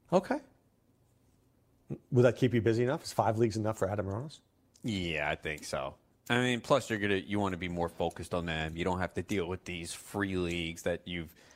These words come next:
Speaker 2: that I always find my way self into. I started writing down. I think I'm in, like, ten leagues right now, and who knows, there might be more to, to come. But, uh, I think, let's see, how many of them are free? One, two.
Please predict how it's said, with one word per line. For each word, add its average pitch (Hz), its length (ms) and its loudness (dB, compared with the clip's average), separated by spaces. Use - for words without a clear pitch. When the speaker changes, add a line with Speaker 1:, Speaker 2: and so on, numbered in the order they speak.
Speaker 2:
that 98 100 6
I 101 40 6
always 101 240 2
find 104 280 4
my 95 100 2
way 92 200 2
self 90 340 -2
into. 92 300 2
I 98 40 4
started 117 260 2
writing 92 260 2
down. 87 160 0
I 98 60 2
think - 160 -2
I'm 120 120 0
in, 92 80 -2
like, 85 160 -2
ten 101 340 2
leagues 104 300 -4
right 131 180 2
now, 135 280 -2
and 85 420 -2
who 110 100 -2
knows, 82 260 0
there 85 100 -2
might 90 160 0
be 85 120 -6
more 92 400 0
to, 92 100 0
to - 240 -6
come. 104 400 0
But, 87 200 2
uh, 82 240 2
I 85 60 -2
think, 104 300 -2
let's 101 200 2
see, 80 360 -6
how 95 80 -2
many 95 240 0
of 90 100 -2
them 87 180 -2
are 80 80 -2
free? 78 600 -4
One, 101 540 0
two. 92 420 -2